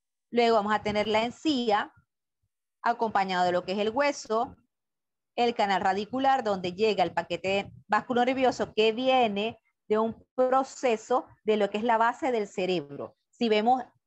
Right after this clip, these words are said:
en macro, de dónde viene el diente, ¿ok? Esto, eh, si nos podemos a imaginarnos, el cerebro en la base de la silla turca, por ahí sale el paquete ner-, vasculonervioso que se encarga de inervar todo el, lo que es el de-, nervio dentario inferior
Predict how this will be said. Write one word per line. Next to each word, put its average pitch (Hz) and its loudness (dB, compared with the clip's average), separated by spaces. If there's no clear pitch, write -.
en 233 0
macro, 240 2
de 226 2
dónde 240 0
viene 175 -2
el 175 -2
diente, 175 -2
¿ok? 226 -4
Esto, 220 2
eh, 214 0
si 214 -8
nos 185 -4
podemos 185 0
a 254 2
imaginarnos, 247 0
el 208 0
cerebro 214 0
en 190 0
la 185 4
base 214 0
de 214 0
la 202 2
silla 220 -2
turca, 233 -2
por 208 4
ahí 208 4
sale 220 4
el 220 2
paquete 202 0
ner-, 220 -2
vasculonervioso 233 0
que 226 0
se 233 -4
encarga 208 4
de 214 2
inervar 233 2
todo 185 0
el, 220 -2
lo 226 -4
que 220 -2
es 254 -4
el 226 -6
de-, - -8
nervio 214 0
dentario 226 2
inferior 240 0